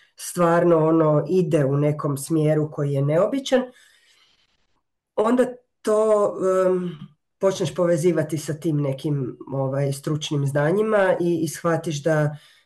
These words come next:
da nešto nije u redu. Tako da ja moram reći da sam ja zapravo prvo to vidjela kroz podatke i kroz te nekakve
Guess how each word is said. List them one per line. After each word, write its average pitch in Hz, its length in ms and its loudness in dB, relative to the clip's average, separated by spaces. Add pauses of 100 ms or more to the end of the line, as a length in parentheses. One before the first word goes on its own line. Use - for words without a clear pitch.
da 160 120 2
nešto 160 320 2
nije 151 240 2
u 139 100 0
redu. 127 280 -6
Tako 165 240 -2
da 170 60 4
ja 180 200 4
moram 190 300 2
reći 180 160 -2
da 165 40 -4
sam 175 200 0
ja 170 120 2
zapravo 170 480 0 (540)
prvo 190 260 2
to 175 120 0
vidjela 160 320 0
kroz 147 260 -8
podatke 175 520 -2
i 254 120 0
kroz 254 260 -6
te 220 100 0
nekakve 220 520 -2